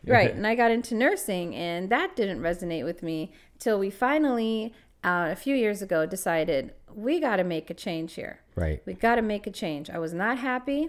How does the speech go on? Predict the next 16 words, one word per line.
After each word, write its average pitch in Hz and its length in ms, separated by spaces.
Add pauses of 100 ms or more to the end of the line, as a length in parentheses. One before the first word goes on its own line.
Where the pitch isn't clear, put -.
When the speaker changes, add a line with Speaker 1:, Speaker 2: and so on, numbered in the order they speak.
(120)
Speaker 1:
with 202 160
what 202 140
I 180 100
was 170 140
doing. 175 340
I 185 140
had 175 120
worked 165 340
every 247 260
level 247 420
of 185 180
a 185 60
nurse 165 320 (320)
as 170 180
an 165 120
aide, 190 360